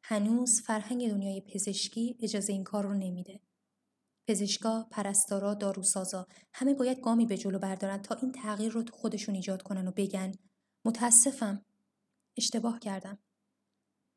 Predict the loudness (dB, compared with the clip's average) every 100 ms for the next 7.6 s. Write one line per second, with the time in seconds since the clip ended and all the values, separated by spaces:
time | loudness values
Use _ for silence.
0 | _ _ _ _ 0 4 4 4 0 0
1 | 2 6 4 4 2 2 0 -4 -2 4
2 | 6 6 4 0 0 0 0 0 0 0
3 | 0 2 4 4 2 0 -2 -2 -2 0
4 | 0 0 -2 -2 -4 -2 -4 -2 0 0
5 | 0 0 2 2 2 -2 -2 -2 -2 -2
6 | -2 -2 -2 -4 -4 -2 -2 -2 -2 -4
7 | -4 -4 -4 -2 -4